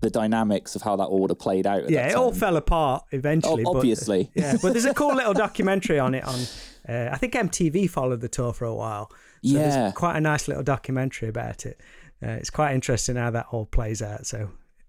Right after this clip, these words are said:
Speaker 2: people should check that out.
Speaker 1: Mm. Yeah, I think if I remember researching that at the time, it, yeah, I think towards the end it did kind of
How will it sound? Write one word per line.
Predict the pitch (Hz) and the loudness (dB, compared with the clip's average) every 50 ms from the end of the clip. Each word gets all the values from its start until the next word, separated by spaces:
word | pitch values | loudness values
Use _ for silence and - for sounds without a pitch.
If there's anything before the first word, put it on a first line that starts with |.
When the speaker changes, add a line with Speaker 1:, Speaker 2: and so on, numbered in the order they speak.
| _ _ _ - | _ _ _ -6
Speaker 2:
people | - 151 131 - 123 | -4 -2 -2 -2 -4
should | - - 113 - | -4 -6 -8 -8
check | - - 123 113 - | -4 -4 -4 -4 -4
that | - 117 113 | -4 0 2
out. | 110 | 4
Speaker 1:
Mm. | 110 113 113 110 107 107 104 104 101 101 98 98 - _ _ _ _ - - | 6 6 6 6 6 6 6 6 6 4 2 0 -4 _ _ _ _ -2 0
Yeah, | 131 127 123 | 2 2 2
I | 123 | 2
think | - 160 151 139 - - - - | 2 2 0 0 -2 -6 -12 -14
if | - - - - | -12 -10 -4 0
I | |
remember | 123 131 131 120 113 | 2 2 4 4 4
researching | 104 117 123 120 - - 104 90 - 98 | 4 4 4 2 2 0 0 2 2 2
that | 95 92 | 2 2
at | 92 | 2
the | - | 2
time, | - 101 98 98 98 | 2 2 4 4 4
it, | 92 - - _ _ _ _ _ _ _ _ _ _ - | 2 2 0 _ _ _ _ _ _ _ _ _ _ -2
yeah, | - 107 98 | 0 2 2
I | 98 | 2
think | - 113 104 - - | 2 0 0 0 -2
towards | - 104 104 101 95 | 0 2 2 2 4
the | - 98 | 2 2
end | 98 95 95 87 | 2 2 2 2
it | 80 - | 0 0
did | 95 92 - | 0 -2 -2
kind | - - 90 90 92 92 | -2 0 0 2 2 2
of | 92 90 - | 0 0 -2